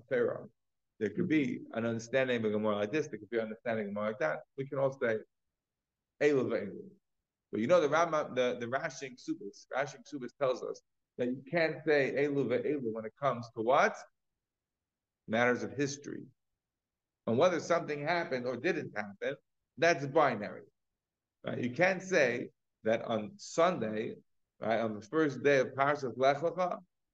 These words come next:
it was raining when the sky is blue. They, maybe you want to say it was raining in China. That's possible. But in Clifton, at ten o'clock, it was raining. It's not true.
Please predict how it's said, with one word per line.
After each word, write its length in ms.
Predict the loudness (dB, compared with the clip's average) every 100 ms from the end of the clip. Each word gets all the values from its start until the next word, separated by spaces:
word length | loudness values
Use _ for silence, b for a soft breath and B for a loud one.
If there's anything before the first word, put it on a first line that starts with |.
| _ _ _ _ _ _ _ _ _
it 80 | 0
was 220 | 2 2
raining 440 | 2 2 0 -2 -8 -14 -20 _ _ _ _ _ _
when 140 | -2 -2
the 80 |
sky 320 | -2 2 6 6
is 100 | 2
blue. 320 | -4 -6 -6 _ _ _ _ _ _ _ _ _ _ _ -4
They, 140 | -2
maybe 300 | -2 -4 -2
you 80 | -2
want 160 | -2 -2
to 60 |
say 80 | 0
it 40 |
was 120 | 0 2
raining 260 | 0 -2
in 120 | -8 -8
China. 340 | -6 -4 -6 -10 -20
That's 160 | -20
possible. 520 | -10 -6 -6 -8 -12 -14 _ _
But 100 | -4
in 120 | -4
Clifton, 520 | 0 2 2 0 -8 -10 -18 _ 0
at 260 | 0 0 -8 _ _
ten 200 | 0 2 2
o'clock, 640 | -2 -4 -4 -4 -6 -10 _ _ _
it 300 | 0 0 0
was 160 | -2 0
raining. 420 | 0 0 -2 -8
It's 140 | -10 -2
not 220 | 0 0
true. 180 | 0